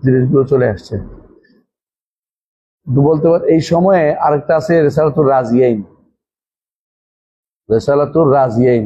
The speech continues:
উনি লিখেছেন। ইমাম দুই রাজি, আবু হাতেম রাজি, আবু জুরার রাজি,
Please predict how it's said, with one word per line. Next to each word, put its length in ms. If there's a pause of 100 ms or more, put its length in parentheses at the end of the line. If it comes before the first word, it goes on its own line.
(100)
উনি 160
লিখেছেন। 400 (500)
ইমাম 340
দুই 140
রাজি, 360 (120)
আবু 180
হাতেম 320
রাজি, 360
আবু 240 (580)
জুরার 320
রাজি, 320